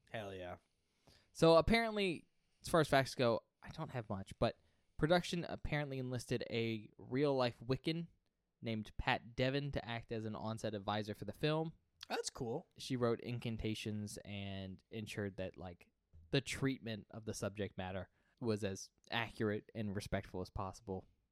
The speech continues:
Speaker 1: Huh.
Speaker 2: You know, for a horror movie. Aside from that, I think the only other thing to note is that in twenty twenty, a soft reboot slash sequel, uh, was released titled The Craft Legacy.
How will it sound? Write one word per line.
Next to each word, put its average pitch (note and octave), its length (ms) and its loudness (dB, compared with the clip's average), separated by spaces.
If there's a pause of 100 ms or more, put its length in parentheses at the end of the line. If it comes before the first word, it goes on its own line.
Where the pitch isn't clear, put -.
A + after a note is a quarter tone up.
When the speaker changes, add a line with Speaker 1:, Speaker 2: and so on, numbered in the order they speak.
(120)
Speaker 1:
Huh. C#4+ 240 2 (320)
Speaker 2:
You A#2 100 -4
know, E2+ 120 -6
for F2+ 140 -6
a E2+ 40 -6
horror F2+ 220 -10
movie. F#2 280 -14 (400)
Aside C#3+ 300 4
from C#3 100 -6
that, B2 220 2 (220)
I - 60 -16
think B2+ 160 -6
the A#2 80 0
only A#2 160 0
other A2 160 2
thing G#2+ 160 -4
to G#2 60 -2
note G#2 280 -2
is A2 180 -8
that G#2 140 0
in G#2 140 -6 (180)
twenty C3+ 360 -4
twenty, D3 500 0 (100)
a A2+ 180 0
soft A#2+ 360 4
reboot A#2+ 380 2 (180)
slash A2+ 400 -2
sequel, B2 600 0 (420)
uh, G#2+ 460 2
was A2 200 -2
released A2 540 -6 (400)
titled G2+ 360 -4 (340)
The A#2+ 60 -4
Craft - 540 -4 (480)
Legacy. - 460 -8